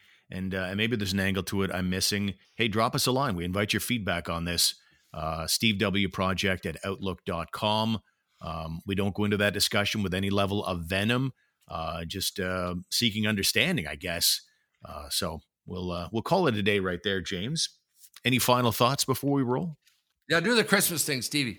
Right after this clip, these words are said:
Speaker 2: 'cause Christmas has changed here completely. We've called off all plans.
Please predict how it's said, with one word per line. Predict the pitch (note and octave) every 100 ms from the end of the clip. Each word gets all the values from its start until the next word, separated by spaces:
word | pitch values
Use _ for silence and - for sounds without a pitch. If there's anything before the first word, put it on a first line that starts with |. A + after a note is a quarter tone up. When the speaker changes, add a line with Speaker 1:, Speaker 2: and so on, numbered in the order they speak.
| _
Speaker 2:
'cause | C3 A#2
Christmas | - G#3 F#3 C3
has | B2+ A2+ - _ -
changed | D#3 D#3+ D3 -
here | A#2 F#2+ - _ _ _ _ _
completely. | - A2+ D#3 C#3+ G#2+ -
We've | A#2 A2
called | D3 C#3 B2+
off | B2 B2
all | A2
plans. | - A2 F#2+ F2